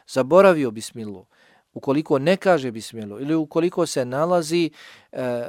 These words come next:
na mjestu i uzima abdest tamo gdje se ne može izgovoriti bismillah, poput, dakle, u današnje vrijeme uglavnom, uglavnom je tako da u W C-u, u nužniku, se i peru ruke i tu se moraš abdestiti i slično,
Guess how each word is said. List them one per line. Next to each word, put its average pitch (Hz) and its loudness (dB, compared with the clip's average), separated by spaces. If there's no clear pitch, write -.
na 127 -8
mjestu 151 -4
i 120 -2
uzima 147 0
abdest 165 0
tamo 170 0
gdje 160 -6
se 175 0
ne 202 0
može 175 -2
izgovoriti 123 -4
bismillah, 110 -12
poput, 160 -6
dakle, 156 -4
u 123 -18
današnje 127 -8
vrijeme 127 -6
uglavnom, 127 -6
uglavnom 120 -8
je 110 -12
tako 156 -4
da 127 0
u 123 -4
W 143 -2
C-u, 139 -6
u 120 -12
nužniku, 151 -6
se 123 -4
i 110 -8
peru 135 -4
ruke 143 -6
i 117 -8
tu 135 -10
se 117 -12
moraš 123 -6
abdestiti 131 -8
i 113 -10
slično, 170 -4